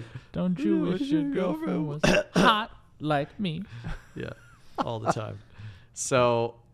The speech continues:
Speaker 2: The
Speaker 1: slap
Speaker 2: cop-,
Speaker 1: the bull.
Speaker 2: yeah, the cops are like, "We got, we got an activity for you."
Speaker 1: It's like, "What are you guys out here doing this trip for?" And they're like, "Oh, finding myself, conquering fear." It's like, "Well, if you wanna conquer fear, there's only one way to do it here in this town. That's a game we call Slap the Bull."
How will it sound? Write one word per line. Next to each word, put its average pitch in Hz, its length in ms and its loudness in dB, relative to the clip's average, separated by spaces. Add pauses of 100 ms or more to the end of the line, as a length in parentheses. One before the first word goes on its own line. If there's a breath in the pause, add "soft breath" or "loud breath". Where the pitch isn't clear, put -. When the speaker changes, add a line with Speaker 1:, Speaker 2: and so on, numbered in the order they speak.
(100)
Speaker 2:
The - 80 -8
Speaker 1:
slap 185 220 4
Speaker 2:
cop-, 165 80 0
Speaker 1:
the 175 80 0
bull. 110 260 -2
Speaker 2:
yeah, 113 180 -4
the 113 120 -8
cops 156 420 2
are 147 80 4
like, 110 260 0
"We 220 120 -4
got, 139 260 2
we 156 80 -2
got 127 140 4
an 110 80 2
activity 101 400 -4
for 110 260 -6
you." 127 100 -4
Speaker 1:
It's 127 240 -6
like, 135 120 0
"What 185 100 2
are 233 60 0
you - 40 -2
guys 214 200 2
out 196 160 4
here 185 80 0
doing 180 160 -2
this 160 80 -4
trip 151 200 -6
for?" 107 220 -2
And 95 100 -6
they're 98 60 -8
like, 101 140 -2
"Oh, 139 280 2
finding 131 280 -4
myself, 110 580 -2
conquering 110 380 -8
fear." 101 200 -6
It's 95 120 -8
like, 95 100 -8
"Well, 95 320 -4
if - 60 -12
you 123 120 -2
wanna 113 140 -2
conquer - 420 -10
fear, 117 120 -4
there's 95 180 -6
only 92 160 -8
one 90 300 -10
way 101 100 -6
to 101 80 -4
do 101 160 -6
it 101 80 -4
here 104 160 -4
in 110 80 -4
this 135 160 -6
town. 80 340 -10
That's 85 200 -14
a - 20 -12
game 95 220 -8
we 95 80 -8
call 104 440 -2 (280 soft breath)
Slap 78 500 -10
the 113 80 -4
Bull." 117 680 0